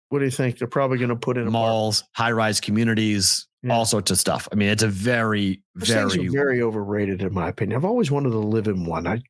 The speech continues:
Speaker 1: grew up
Speaker 2: What?
Speaker 1: watching, um, different
Speaker 2: High-rise?
Speaker 1: shows, and I always thought that would be so cool to walk in and, like, have a doorman and then go up an elevator and you get out and it's
Speaker 2: It's pretty
Speaker 1: your
Speaker 2: cool.
Speaker 1: place.
Speaker 2: I like it. It, I, it's pretty cool.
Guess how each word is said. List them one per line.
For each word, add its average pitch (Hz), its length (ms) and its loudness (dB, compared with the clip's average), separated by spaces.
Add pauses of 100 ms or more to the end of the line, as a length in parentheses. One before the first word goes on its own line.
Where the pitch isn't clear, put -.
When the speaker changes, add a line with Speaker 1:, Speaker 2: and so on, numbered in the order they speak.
(100)
Speaker 1:
grew - 120 0
up - 140 -2
Speaker 2:
What? - 20 -8
Speaker 1:
watching, 127 480 0 (800)
um, 107 680 0
different 104 260 0
Speaker 2:
High-rise? 98 400 -2
Speaker 1:
shows, - 320 -2 (460)
and 120 120 2
I 110 60 0
always 120 340 0
thought 120 260 -2 (140)
that - 100 0
would 175 140 0
be 156 100 0
so 147 260 2 (100)
cool 120 340 0
to - 120 -4
walk 123 420 -2
in 120 140 2
and, 107 140 2
like, 101 180 -2
have 107 180 2
a 104 60 0
doorman 104 600 2
and 92 120 2
then 110 140 2
go 110 200 0
up 113 100 2
an 107 120 0
elevator 107 580 0
and 104 140 -2
you 101 80 -6
get 110 160 0
out 110 320 0
and 92 120 -4
it's - 160 2 (160)
Speaker 2:
It's 175 120 2
pretty - 240 -4
Speaker 1:
your 113 240 2
Speaker 2:
cool. - 120 -10
Speaker 1:
place. 110 460 0 (120)
Speaker 2:
I 117 100 4
like 87 220 0
it. - 160 -6
It, 110 360 0
I, 113 80 -2
it's 123 220 0
pretty 76 180 0
cool. - 240 -8